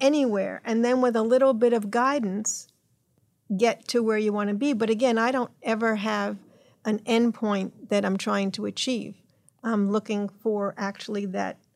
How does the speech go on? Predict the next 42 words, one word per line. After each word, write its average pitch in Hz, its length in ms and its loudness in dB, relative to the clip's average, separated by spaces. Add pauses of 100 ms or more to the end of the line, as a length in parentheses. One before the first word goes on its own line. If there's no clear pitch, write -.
(120)
unexpected 190 880 -2
moment, 190 420 -8
or 202 60 -2
maybe 269 420 2
like 220 220 0
the 220 100 0
dancers 240 440 0
are 233 80 -2
all 220 120 2
jumping, 214 420 -2
they're 208 140 0
entwined, 196 540 -2
and, 202 200 -8 (100)
and, 208 240 -8 (560)
and 202 240 2
it's, 196 360 0
uh, 208 440 -2
you 233 140 2
know, 208 160 2
very 208 240 0
graphic. 214 680 -4
But 202 160 -2
what 262 200 2
if 392 120 -4
one 311 220 2
dancer 254 480 2
has 214 260 0
started 233 460 2
the 220 80 2
jump 208 440 0 (460)
on 240 140 6
the 214 100 6
two 302 260 2
count 196 280 0
instead 208 280 0
of 196 80 0
the 190 60 0
three 220 260 2
count? - 400 -6
'Cause 202 220 0
you 196 120 4
kinda 214 340 -2